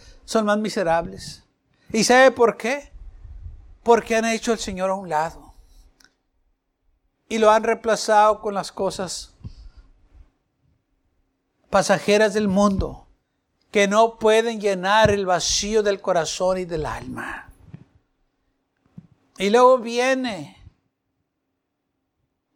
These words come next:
la Pascua, el día de la resurrección.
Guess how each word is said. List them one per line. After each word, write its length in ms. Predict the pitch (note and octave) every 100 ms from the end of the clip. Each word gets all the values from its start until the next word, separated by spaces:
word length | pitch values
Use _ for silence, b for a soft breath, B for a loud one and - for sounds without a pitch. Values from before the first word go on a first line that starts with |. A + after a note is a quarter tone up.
| _
la 220 | G3+ F#3+
Pascua, 600 | A3 A3+ A#3+ - - G#3
el 120 | F#3
día 180 | F3+ A#3
de 160 | A#3+ A#3+
la 180 | A3+ A3
resurrección. 880 | G3 A3 G#3 - - G3+ A3 A3